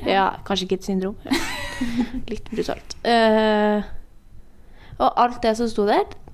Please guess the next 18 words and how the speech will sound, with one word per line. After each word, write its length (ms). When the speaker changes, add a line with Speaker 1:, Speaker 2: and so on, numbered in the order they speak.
Speaker 2:
stemte. 400
Speaker 1:
Mm. 160
Speaker 2:
Da 100
var 100
jeg 120
sånn, 100
fy 140
faen. 300
Det 80
er 100
det 360
dummeste 460
du 60
gjør, 220
og 80
det 100
er 40
bare, 540